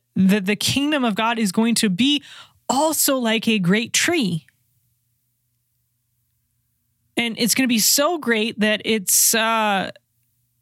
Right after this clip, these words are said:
that the secular trees, the secular kingdoms cannot compare. And we even get a sense in which, um, birds may leave other trees, if you will, and come to nest in this one great tree.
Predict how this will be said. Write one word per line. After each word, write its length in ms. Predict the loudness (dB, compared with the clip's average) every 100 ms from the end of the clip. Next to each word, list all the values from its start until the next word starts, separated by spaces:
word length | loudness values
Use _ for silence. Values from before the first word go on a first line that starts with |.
| _ _ _ _ _
that 260 | 0 2 2
the 80 | 0
secular 920 | 2 2 2 0 -2 0 0 0 0
trees, 580 | -2 0 2 2 2 0
the 80 |
secular 400 | 0 -2 -2 -2
kingdoms 440 | -2 -2 0 0 -2
cannot 580 | -2 -2 0 0 -2 -2
compare. 720 | 0 2 0 -2 0 0 -4 _ _ _ _ _ _ _ _ _ _ _ _ _ _ _ _ _ _ _ _ -4
And 100 | 0
we 80 |
even 240 | 0 0 0
get 120 | -2
a 40 |
sense 320 | 0 0 0 0
in 140 | 0
which, 320 | 0 0 -4 _ _ _ _ _ _ _ _ _ _ _ _ _
um, 320 | -6 -6 -6 -6
birds 420 | -2 0 0 0
may 320 | 2 2 2 0
leave 760 | 0 2 4 4 4 2 0 -2
other 340 | -2 0 0 0
trees, 520 | 0 2 2 4 2
if 180 | 2 2
you 80 |
will, 180 | 2 2
and 220 | 0 0
come 280 | 0 -2 0
to 180 | 0 2
nest 500 | 4 2 2 0 -2
in 240 | 0 2
this 260 | 2 2 2
one 540 | 4 4 2 2 2
great 400 | 2 2 0 0
tree. 460 | -2 0 0 0 -4